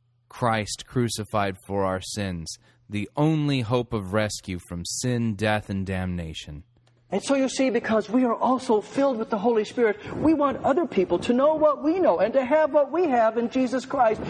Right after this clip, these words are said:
Speaker 2: As I said in the May Messenger article, we have good news to share. That's the message of the church.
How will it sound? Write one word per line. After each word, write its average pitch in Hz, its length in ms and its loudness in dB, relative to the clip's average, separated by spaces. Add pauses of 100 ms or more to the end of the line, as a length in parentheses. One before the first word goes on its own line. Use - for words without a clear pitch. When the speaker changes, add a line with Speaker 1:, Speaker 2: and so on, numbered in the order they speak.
(120)
Speaker 2:
As 247 160 2
I 240 100 2
said 269 340 2
in 220 180 0
the 214 80 0
May 220 420 2 (320)
Messenger 175 600 2 (280)
article, - 580 -2 (1000)
we 262 120 0
have 247 220 -4
good 240 240 0
news 277 560 2
to 269 120 0
share. 180 420 -2
That's 311 260 0
the 233 120 0
message 160 400 0
of 143 100 -2
the 156 80 -2
church. 311 360 -6